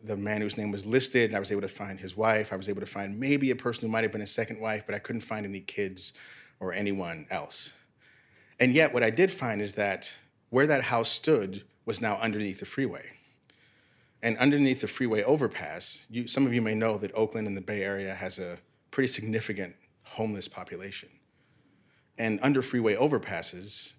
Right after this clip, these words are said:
are where tent cities tend to spring up. And they kind of arise, and you see one object, one discarded object there when you're driving by, and you think, "That's weird. Why is that baby carriage there? Did someone leave it?"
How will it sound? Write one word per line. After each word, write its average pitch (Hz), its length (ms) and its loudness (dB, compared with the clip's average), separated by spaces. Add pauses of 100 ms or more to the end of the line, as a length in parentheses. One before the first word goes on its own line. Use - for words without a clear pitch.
(100)
are 107 120 0
where 98 340 0
tent - 360 -6
cities 95 380 -2
tend 92 320 -10
to - 80 -6
spring 98 280 -6
up. - 220 -10 (960)
And 104 640 2
they 101 280 4
kind - 220 0
of 101 160 0
arise, 123 1000 2 (100)
and 104 100 -8
you 110 60 -4
see 107 320 4
one 117 640 2
object, 117 460 4
one 110 120 2
discarded 107 440 2
object 110 340 2
there 107 220 2
when 104 100 -6
you're 98 100 -4
driving 98 240 -6
by, 104 100 -4
and 104 80 -6
you 101 60 -10
think, - 160 -14
"That's - 220 -8
weird. 104 220 -4
Why 131 100 -4
is 139 80 -4
that 135 160 -4
baby 123 220 -4
carriage 85 340 -10
there? 80 140 -16
Did 85 120 -16
someone 95 300 -6
leave 139 220 0
it?" 139 260 -2